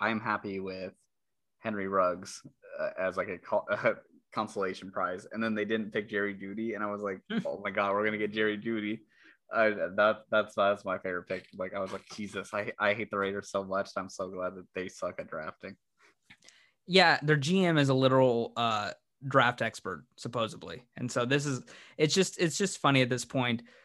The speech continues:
Speaker 2: Uh, feel bad for all the Raiders fans. Uh,
Speaker 1: I
Speaker 2: moving
Speaker 1: don't.
Speaker 2: on,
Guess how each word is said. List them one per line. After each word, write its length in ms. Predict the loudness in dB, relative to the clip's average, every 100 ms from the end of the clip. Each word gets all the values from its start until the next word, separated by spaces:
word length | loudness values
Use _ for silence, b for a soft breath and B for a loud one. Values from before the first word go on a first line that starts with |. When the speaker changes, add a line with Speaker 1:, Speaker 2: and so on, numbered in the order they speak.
| b
Speaker 2:
Uh, 320 | 0 2 2 0
feel 240 | 4 4
bad 260 | 6 4 4
for 80 | 0
all 60 |
the 80 | 0
Raiders 300 | -4 -4 -6
fans. 420 | -8 -8 -10 -14 _ _ _ _ -2
Uh, 100 | -2 2 6
Speaker 1:
I 80 |
Speaker 2:
moving 300 | 8 8 6
Speaker 1:
don't. 0 |
Speaker 2:
on, 440 | 8 8 8 6